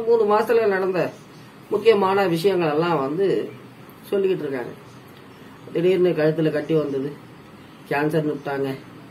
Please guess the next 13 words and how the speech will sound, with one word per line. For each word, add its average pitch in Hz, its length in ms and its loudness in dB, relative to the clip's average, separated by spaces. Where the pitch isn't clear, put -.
அதுன்னாங்க, 151 560 0
இதுன்னாங்க, 139 600 -2
எல்லாம் 160 260 0
check 151 220 -4
பண்ண 147 200 -4
ஒண்ணுமே 143 400 0
இல்லை. 135 240 -2
அதுக்கப்புறம் 151 500 -2
ஒரு 139 180 -8
doctor 151 380 -2
மாத்திரை 151 360 0
எழுதி 135 240 0
கொடுத்தாரு, 120 360 -8